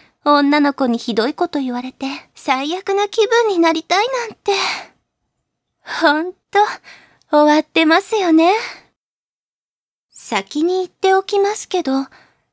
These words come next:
私が許可するまで勝手に行ったりしたらダメですからね。そう、絶対ダメなんですけど、何度も言いますが、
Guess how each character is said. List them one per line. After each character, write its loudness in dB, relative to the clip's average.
私 0
が 0
許 0
可 0
す -4
る 0
ま 0
で -4
勝 -2
手 -2
に 4
行 -8
っ -20
た -2
り 2
し -6
た -4
ら -6
ダ -2
メ 0
で 0
す -8
か -4
ら -8
ね。 -14
そ -4
う、 -4
絶 0
対 4
ダ 0
メ 2
な -2
ん 2
で -4
す -14
け -10
ど、 -10
何 0
度 0
も -6
言 0
い 4
ま 4
す -6
が、 -8